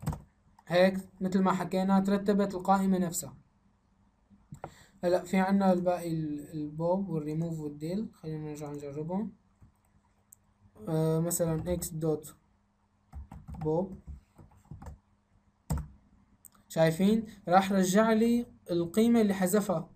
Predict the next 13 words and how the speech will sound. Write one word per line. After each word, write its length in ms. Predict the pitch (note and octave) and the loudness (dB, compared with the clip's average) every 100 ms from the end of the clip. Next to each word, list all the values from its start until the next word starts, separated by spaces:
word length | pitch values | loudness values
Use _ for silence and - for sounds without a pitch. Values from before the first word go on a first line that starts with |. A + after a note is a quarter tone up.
| - | -12
اللي 200 | F3 F#3 | 0 4
هي 280 | G3+ G3+ G3 | 6 6 4
ثلاثة، 440 | G3 F3+ F3+ - - _ - | 6 6 4 -4 -12 _ -8
حذف 360 | E3 G#3 G#3 | 2 2 2
لي 220 | A3+ A#3+ A#3 - - | 2 2 0 -6 -2
آخر 420 | G#3 A#3+ B3 A#3 G#3+ | 6 10 10 6 4
عنصر 500 | A3+ A3+ A3+ A3+ A3+ - - | 2 4 4 2 0 -10 -6
من 140 | F3 F#3 | 0 2
القائمة. 600 | F#3 F3+ D#3+ D3+ D3 D3 - _ _ _ F3 | 2 2 0 0 -8 -12 -18 _ _ _ 0
هلا 120 | F#3 | 4
إذا 160 | F#3+ | 4
بر-، 380 | G3+ G3+ G#3 G3 | 4 2 0 -2
برجع 480 | G3 G#3+ A3 A3 G#3 | 4 6 6 6 4